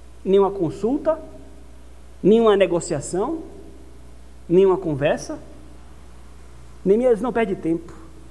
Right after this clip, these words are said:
Ele não precisava se sentar com Tobias para conversar com Tobias coisa alguma.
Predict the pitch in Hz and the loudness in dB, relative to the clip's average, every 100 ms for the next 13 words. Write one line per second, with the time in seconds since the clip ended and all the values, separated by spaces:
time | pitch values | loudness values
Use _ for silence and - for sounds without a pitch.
0 | - - - - - - 208 233 269 294 | -20 -20 -20 -20 -20 -6 -2 2 2 0
1 | - 180 185 180 180 220 160 - 160 180 | 0 2 2 2 0 2 2 4 2 2
2 | 160 165 160 156 131 160 170 160 165 156 | 0 -2 -2 -2 -2 0 0 0 -6 -6
3 | 165 147 156 156 151 156 139 139 156 151 | -4 -6 -2 -2 -2 -6 -6 0 0 0
4 | - 220 185 143 139 120 127 | 0 0 0 -2 -4 -8 -10